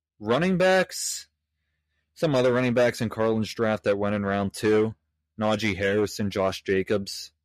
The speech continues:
and Travis Etienne went in his draft. So you could, you could go wide receiver first round, running back second round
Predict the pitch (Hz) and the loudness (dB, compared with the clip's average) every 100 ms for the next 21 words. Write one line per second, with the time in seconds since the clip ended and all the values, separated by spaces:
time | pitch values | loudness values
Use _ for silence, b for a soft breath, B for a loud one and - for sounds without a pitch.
0 | - 98 107 101 95 - 95 - 95 90 | -10 -6 -2 -2 -4 -8 -10 -8 -6 -4
1 | 92 90 90 85 98 95 - 101 101 - | -4 -6 -8 -6 -6 -4 -2 -2 -4 -10
2 | - - _ _ _ _ _ _ _ _ | -18 -20 _ _ _ _ _ _ _ _
3 | - 131 120 113 117 - 131 143 123 107 | -2 2 2 2 0 2 4 4 2 -4
4 | _ 135 113 - 147 139 123 107 107 113 | _ -8 -6 -2 0 2 2 2 2 2
5 | 98 117 110 104 - 104 104 - 113 104 | 0 0 0 -2 -2 -2 -2 -2 -4 -4
6 | 104 98 - _ _ _ - 107 113 104 | -4 -10 -12 _ _ _ -6 -6 -4 -2
7 | 107 101 - 107 - 104 101 101 104 | -2 -4 -4 -4 -2 -2 -4 -8 -14